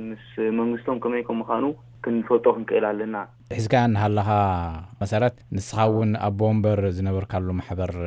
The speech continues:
Speaker 2: መናእሰይ ህዝባዊ ግንባር ንዴሞክራሲን ፍትሕን ኣካል መንግስቲ ኤርትራ ምዃኑ እውን ክትትል ክግበረሉን ዝብል እንታይ ስለ ዝገበርኩም እዩ?
Speaker 1: ንምፍላጥ እዩ። እንታይ እዮም ዝብሉ? እቲ ናይ ኤርትራ ሕብረተሰብ ሲ ከምዚ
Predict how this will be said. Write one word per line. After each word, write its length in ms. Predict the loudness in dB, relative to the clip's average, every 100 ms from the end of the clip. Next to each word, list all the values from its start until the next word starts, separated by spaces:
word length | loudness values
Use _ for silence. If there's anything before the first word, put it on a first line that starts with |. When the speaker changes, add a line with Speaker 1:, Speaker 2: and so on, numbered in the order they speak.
| -4
Speaker 2:
መናእሰይ 440 | -4 -4 -6 -6 -6
ህዝባዊ 300 | -4 -4 -4
ግንባር 360 | -4 -4 -4 -6 -8 -8
ንዴሞክራሲን 760 | -6 -4 -4 -4 -6 -6 -6
ፍትሕን 380 | -8 -10 -6 -4 -4 -4
ኣካል 300 | -2 4 6
መንግስቲ 280 | 6 4 2 0
ኤርትራ 300 | 0 2 4 4 4
ምዃኑ 560 | 2 0 2 2 2 2
እውን 260 | 0 0 0 -2 -6
ክትትል 460 | -10 -8 -2 -2 -2
ክግበረሉን 800 | -4 -2 0 0 0 0 -2 -2 -4 -8 -4
ዝብል 360 | -2 -2 -2 -4 -4 -8 -14 -10
እንታይ 300 | -4 0 2
ስለ 140 | 2 0
ዝገበርኩም 540 | 2 2 0 0 -4
እዩ? 120 | -4 -6 -8 -14 -20 -20 -10 2
Speaker 1:
ንምፍላጥ 640 | 4 4 0 2 2 0
እዩ። 120 | -4 -16 -20 -20 -18
እንታይ 200 | -2 2
እዮም 140 | 4 2
ዝብሉ? 200 | 0 -2 -2
እቲ 180 | -4 -8
ናይ 180 | -4 -4 -6 -12 -6
ኤርትራ 320 | -4 -2 -4
ሕብረተሰብ 640 | -4 -6 -6 -6 -2 -2 -2
ሲ 100 | -4 -4 -4 -12 -18 -18 -10
ከምዚ 320 | -4 -2 -2